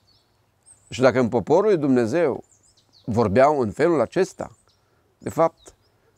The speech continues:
această vorbire ofensatoare la adresa lui Dumnezeu, această vorbire aspră la adresa lui Dumnezeu, exprima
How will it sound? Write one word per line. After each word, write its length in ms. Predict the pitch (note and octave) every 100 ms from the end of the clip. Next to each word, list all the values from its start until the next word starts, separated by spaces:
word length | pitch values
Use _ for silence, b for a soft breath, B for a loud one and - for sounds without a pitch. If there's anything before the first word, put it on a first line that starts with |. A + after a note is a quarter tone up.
| _ -
această 400 | - D3+ - C#3+
vorbire 600 | B2+ A#2 D3+ F#3+ D3 -
ofensatoare 840 | - G#2 B2+ A2+ - A2+ D#3+ F#3+ G#3
la 100 | C3
adresa 360 | G#2+ D3 C3+
lui 120 | B2
Dumnezeu, 320 | A2 G#2+ G#2 B2
această 360 | B2+ C3+ -
vorbire 380 | A2+ A2 C#3 C3
aspră 460 | D3 F3+ - G#2+ A#2+
la 80 |
adresa 320 | A#2 C3+ D#3 D3
lui 120 | A#2
Dumnezeu, 480 | A2+ A2 A#2 C#3+ - b b b b
exprima 560 | B2+ - C#3+ C3+ C#3